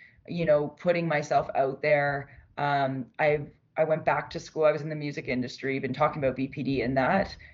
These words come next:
and I'm a singer for ten years, but I went back to do my master's,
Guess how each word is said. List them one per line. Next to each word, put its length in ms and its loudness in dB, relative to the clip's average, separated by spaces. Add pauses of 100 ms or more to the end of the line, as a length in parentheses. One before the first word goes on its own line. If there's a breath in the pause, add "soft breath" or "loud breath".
(160 loud breath)
and 100 2
I'm 80 2
a 60 -2
singer 420 2
for 140 -4
ten 200 0
years, 280 0
but 180 4
I 80 2
went 260 -2
back 360 -2
to 100 -10
do 540 -2 (340 loud breath)
my 140 4
master's, 720 0